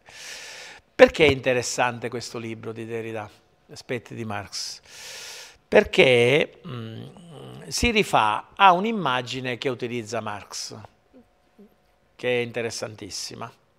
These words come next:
e che è l'immagine che utilizza Marx nel feticismo delle merci, cioè esattamente, eh,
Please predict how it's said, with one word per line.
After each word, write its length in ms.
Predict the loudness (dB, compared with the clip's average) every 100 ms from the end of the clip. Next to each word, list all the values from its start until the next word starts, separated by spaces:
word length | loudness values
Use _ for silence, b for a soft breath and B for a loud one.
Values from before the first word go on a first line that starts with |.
| _ _ _ b b b
e 140 | -6
che 120 | -2
è 20 | 0
l'immagine 540 | 2 2 2 -2 -6
che 100 | -4
utilizza 460 | -4 0 0 2 4
Marx 360 | 6 6 2 -6
nel 320 | -2 0 -2
feticismo 640 | -6 -6 -6 -2 -4 -2
delle 180 | 2 4
merci, 440 | 6 4 4 0 2
cioè 180 | 6
esattamente, 760 | 6 6 2 4 4 4 0 -8 B B B B
eh, 400 | -4 2 2 0